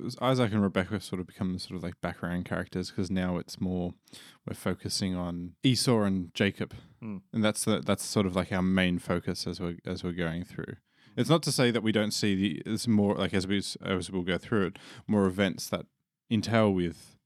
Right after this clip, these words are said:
Speaker 1: Isaac. 'cause as we're gonna, as we're gonna sort of see, hi-, history is gonna sort of repeat itself,
Speaker 2: Mm-hmm.
Speaker 1: it, it seems.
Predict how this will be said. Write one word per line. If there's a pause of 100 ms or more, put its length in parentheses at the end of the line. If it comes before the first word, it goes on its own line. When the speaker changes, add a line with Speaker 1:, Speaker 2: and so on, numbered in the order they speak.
(100)
Speaker 1:
Isaac. (680)
'cause
as
we're
gonna,
as
we're
gonna
sort
of
see, (280)
hi-,
history
is
gonna
sort
of (100)
repeat
itself,
Speaker 2:
Mm-hmm.
Speaker 1:
it,
it
seems.